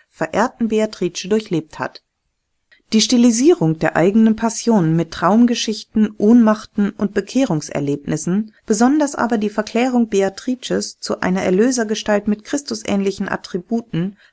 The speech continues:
wendet dabei Stilmuster der geistlichen und hagiografischen Tradition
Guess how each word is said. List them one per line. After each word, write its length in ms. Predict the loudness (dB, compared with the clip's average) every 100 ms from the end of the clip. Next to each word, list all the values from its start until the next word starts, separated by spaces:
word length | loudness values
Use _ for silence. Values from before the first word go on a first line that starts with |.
| 2
wendet 300 | 4 4 0
dabei 220 | 0 -2
Stilmuster 720 | -4 -4 0 0 -2 -2 -4
der 160 | -2 -6
geistlichen 880 | -4 -4 -4 -8 -8 -4 -2 -4 -4
und 180 | -10 -4
hagiografischen 800 | -4 -2 -6 -2 -2 -2 -8 -10
Tradition 840 | -4 -2 -2 -4 -4 -2 -2 -4